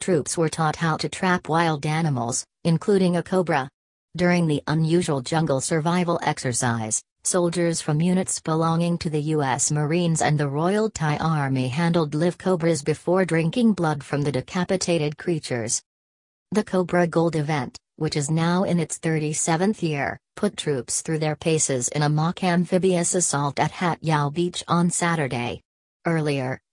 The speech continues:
a reconnaissance unit from the Royal Thai Army engaged in stress shooting with U S infantrymen.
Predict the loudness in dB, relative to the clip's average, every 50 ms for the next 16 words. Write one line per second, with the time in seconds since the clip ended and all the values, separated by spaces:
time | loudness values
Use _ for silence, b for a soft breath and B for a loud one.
0 | _ -2 -2 -2 -2 -2 -4 -2 0 0 0 0 0 0 0 -2 -2 -2 -2 0
1 | 0 0 0 -2 -2 -2 -2 0 0 0 2 2 2 4 2 2 0 0 -2 -2
2 | 0 0 0 0 0 0 2 2 2 2 2 2 0 0 -2 -2 -2 -2 0 0
3 | -2 -4 -6 -6 -4 -2 -2 -2 -2 -2 0 0 2 2 2 2 0 -2 0 0
4 | 0 2 2 0 0 0 -2 -2 0 0 2 2 2 2 2 2 0 -2 -2 0
5 | 2 2 2 2 0 -2 0 0 0 0 0 0 -2 -2 -4 -6 -8